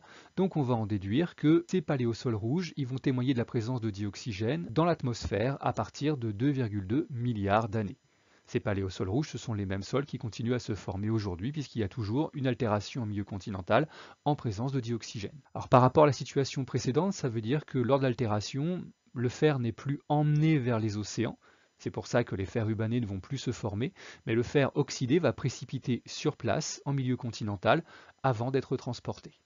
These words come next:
Donc, nous avons ici une histoire qui commence à se dessiner. Nous partons d'une Terre qui est sans dioxygène, que ce soit dans l'atmosphère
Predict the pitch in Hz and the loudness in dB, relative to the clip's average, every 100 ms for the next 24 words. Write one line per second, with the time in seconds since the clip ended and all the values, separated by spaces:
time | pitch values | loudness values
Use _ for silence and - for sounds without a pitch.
0 | - 165 135 - 156 175 190 185 185 - | 4 6 6 2 -2 6 6 6 -2 -4
1 | 175 156 - 156 143 139 127 113 110 123 | -2 -2 -2 0 0 -2 -2 -2 -2 -2
2 | 104 110 - 135 135 180 214 180 160 156 | -2 -2 -4 -2 0 2 2 2 0 0
3 | - 156 139 143 135 - 135 127 117 - | 0 -2 0 0 0 2 4 4 0 -4
4 | 120 104 92 - - - 147 123 120 - | -2 0 0 -4 -6 0 2 2 0 -2
5 | - 107 107 175 170 - - - 110 120 | -4 0 0 0 -6 -10 -16 -6 -2 0
6 | 117 117 - - 117 110 | 0 -4 -4 -2 0 0